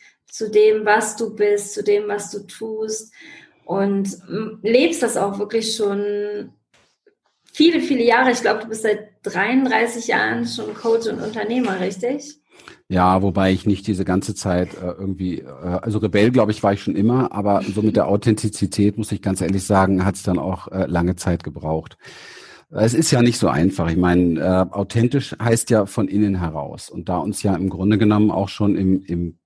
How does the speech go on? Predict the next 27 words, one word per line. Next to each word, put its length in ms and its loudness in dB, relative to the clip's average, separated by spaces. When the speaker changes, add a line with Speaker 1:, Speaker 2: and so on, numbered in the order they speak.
Speaker 2:
Kleinkindalter 1300 2
und 180 -6
auch 220 -8
in 140 -4
den 240 2
ganzen 360 0
Erziehungsmodellen, 1300 0
die 160 2
es 180 -2
gibt, 260 0
egal 340 2
wo 160 0
wir 100 4
sind 400 2
auf 160 -2
der 160 0
Welt, 220 4
kann 120 0
man 140 0
fast 240 -4
sagen, 380 2
es 140 -4
gibt 200 -2
kulturelle 520 4
Vorgaben, 800 4
es 160 -6
gibt 180 -4